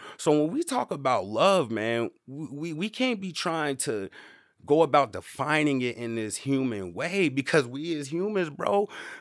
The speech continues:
let's, let's move on to something somebody, a lot of people speak to, and that's Noah, right? Um, Noah with the ark, right? People just blurt through it. The fact that God allowed, like, he said, "Oh, he destroyed all the humans," bro.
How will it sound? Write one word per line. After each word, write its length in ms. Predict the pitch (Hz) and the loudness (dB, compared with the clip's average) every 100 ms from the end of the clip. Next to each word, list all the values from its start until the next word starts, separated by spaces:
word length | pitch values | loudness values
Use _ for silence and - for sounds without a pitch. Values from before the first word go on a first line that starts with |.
| _ | _
let's, 220 | 147 165 | 0 2
let's 180 | 160 180 | 2 -2
move 200 | 175 175 | 2 2
on 100 | 160 | 2
to 60 | 143 | 0
something 320 | - 135 123 | 0 -2 -2
somebody, 420 | - 117 113 113 | -2 0 0 0
a 200 | 113 110 | -2 -2
lot 220 | 110 117 113 | 0 0 -2
of 80 | |
people 240 | 120 120 101 | -4 -8 -8
speak 340 | - 107 98 | -8 -8 -8
to, 200 | - 90 | -8 -6
and 140 | 90 107 | -4 -4
that's 180 | 101 | -4
Noah, 380 | 104 104 98 76 - - | -2 -2 -4 -6 -16 -12
right? 320 | 90 101 90 _ - - _ _ - | -8 -6 -8 _ -20 -20 _ _ -4
Um, 460 | 107 107 104 98 - _ _ _ _ _ _ _ _ _ _ _ _ - | 0 0 -2 -6 -12 _ _ _ _ _ _ _ _ _ _ _ _ -6
Noah 340 | 113 127 135 | 4 6 6
with 160 | 127 123 | 4 0
the 80 | |
ark, 260 | 92 87 - | 0 -2 -4
right? 280 | 95 101 95 _ _ _ _ _ _ _ _ _ _ _ - | -6 -6 -6 _ _ _ _ _ _ _ _ _ _ _ -12
People 320 | - 214 196 | -8 -2 0
just 280 | 135 117 98 | 0 -2 -4
blurt 360 | 120 131 135 - | 0 2 2 0
through 160 | 143 | -2
it. 140 | 107 - | -2 -6
The 60 | - | -10
fact 440 | - 214 285 - | -2 0 0 0
that 220 | 185 160 - 107 | -2 -2 -8 -4
God 420 | 139 180 196 - - | -2 -2 -4 -4 -6
allowed, 600 | 107 98 95 123 139 110 | -6 -4 -2 0 0 0
like, 100 | 120 | -4
he 40 | |
said, 160 | 180 160 | -4 0
"Oh, 180 | 151 127 | 2 0
he 160 | 147 | -2
destroyed 520 | - 123 - 143 131 | -4 -4 2 2 2
all 240 | 110 143 151 | 2 2 2
the 80 | 151 | 0
humans," 460 | 170 202 165 110 | -2 -2 -4 -8
bro. 360 | 92 143 139 | -4 0 2